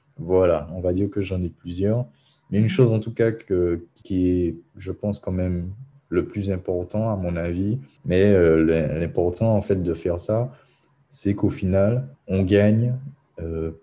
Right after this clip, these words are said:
Speaker 1: plus que ce qu'on dépense par mois en fait. C'est, c'est ça qui donne en fait, euh, la liberté.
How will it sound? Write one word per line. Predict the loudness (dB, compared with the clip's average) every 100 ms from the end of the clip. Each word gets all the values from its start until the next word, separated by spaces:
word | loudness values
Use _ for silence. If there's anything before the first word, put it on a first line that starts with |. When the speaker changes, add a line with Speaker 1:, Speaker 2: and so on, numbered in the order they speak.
| _
Speaker 1:
plus | -2 2 2 0 -8 -12
que | -6
ce | -4 -2
qu'on | 0 2 2 2 0
dépense | -2 -6 -6 -8 -8
par | -8 -6
mois | -6
en | -6
fait. | -8 -10
C'est, | -6 -6
c'est | -6 -4
ça | -2
qui | -2 -2
donne | 2 2 2
en | -2
fait, | -4 -4 0
euh, | 0
la | 2 0
liberté. | 2 2 0 -2 -4